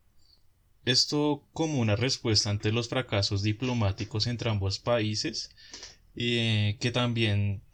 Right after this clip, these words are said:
digamos que se presentó como una oportunidad con la que ambos gobiernos, el argentino y el británico o inglés, eh,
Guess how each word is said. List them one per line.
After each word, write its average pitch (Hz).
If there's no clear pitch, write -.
digamos 117
que 127
se 131
presentó 131
como 123
una 127
oportunidad 110
con 120
la 123
que 127
ambos 110
gobiernos, 123
el 113
argentino 104
y 107
el 120
británico 123
o 101
inglés, 127
eh, 110